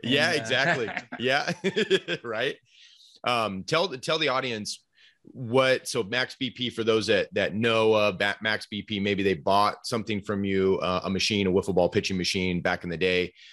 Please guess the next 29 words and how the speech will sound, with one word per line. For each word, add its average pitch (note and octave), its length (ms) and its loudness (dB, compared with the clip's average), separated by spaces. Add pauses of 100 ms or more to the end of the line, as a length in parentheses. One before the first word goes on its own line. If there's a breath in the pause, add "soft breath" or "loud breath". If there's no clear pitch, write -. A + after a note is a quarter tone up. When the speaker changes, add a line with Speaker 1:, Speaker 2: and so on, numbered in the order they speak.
(140)
Speaker 1:
Um, E2+ 400 -4
but G2 300 2 (100)
that's G#2+ 220 2
not A#2+ 160 0
all A#2 120 2
you A2 120 -2
guys G2 180 2
sell. F#2+ 300 0
So - 160 -6
what A2 140 0
do A2+ 40 -2
you, A2+ 180 2
I F#2 60 0
mean, G2 80 -2
you're G2+ 100 -2
doing A#2 200 2
a F2+ 40 0
lot G2+ 340 2
of F2+ 80 0
really G#2 200 2
big F#2 240 -2
things G#2 260 -2
over F2+ 140 0
the F2 60 0
last F2 480 -2
year G2+ 360 2
or F#2 60 4
two. E2 300 0
So E2+ 340 2